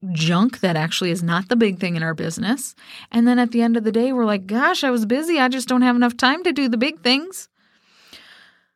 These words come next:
Oh, it's a trap. It's a total trap. So what do we do about it? Well, you not hitting your revenue goals, that is a huge indicator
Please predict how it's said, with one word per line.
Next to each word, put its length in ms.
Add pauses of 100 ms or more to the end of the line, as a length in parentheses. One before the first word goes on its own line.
(160)
Oh, 300
it's 140
a 40
trap. 440 (220)
It's 120
a 40
total 260
trap. 300
So 120
what 140
do 80
we 120
do 160
about 240
it? 140 (380)
Well, 280 (440)
you 260
not 240
hitting 240
your 100
revenue 360
goals, 380 (800)
that 340
is 180
a 60
huge 460 (500)
indicator 680